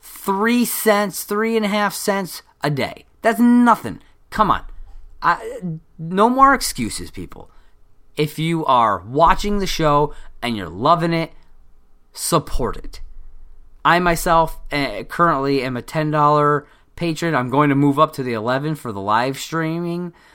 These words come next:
uh, tier, which I'll talk about in a minute. <coughs> But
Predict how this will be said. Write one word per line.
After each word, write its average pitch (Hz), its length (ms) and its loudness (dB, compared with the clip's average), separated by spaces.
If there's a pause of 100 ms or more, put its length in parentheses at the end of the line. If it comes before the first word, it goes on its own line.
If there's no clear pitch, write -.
(140)
uh, 147 200 0
tier, 175 460 -2 (840)
which 127 180 -6
I'll 147 100 -2
talk 147 240 2
about 147 260 0
in 139 60 -4
a 139 40 -2
minute. 160 280 -2 (360)
<coughs> - 80 -8 (840)
But 117 480 2